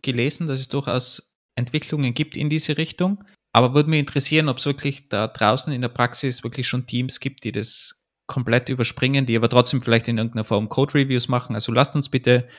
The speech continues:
wissen, wie ihr das macht. Am besten unter Twitter, E N G Kiosk ist der Twitter-Handle. Oder natürlich auch, wer es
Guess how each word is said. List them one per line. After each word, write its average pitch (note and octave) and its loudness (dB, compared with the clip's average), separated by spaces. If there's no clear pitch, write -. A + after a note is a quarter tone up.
wissen, C#3 4
wie A#2+ 4
ihr B2 4
das A#2+ 2
macht. C3 6
Am B2+ 2
besten B2+ 2
unter A#2+ 4
Twitter, B2+ 4
E G#2 0
N A2+ -2
G A#2 2
Kiosk C#3 -2
ist - -10
der A2+ -2
Twitter-Handle. A#2 0
Oder C3 4
natürlich A2+ 4
auch, G#2+ 2
wer G2+ 4
es - -4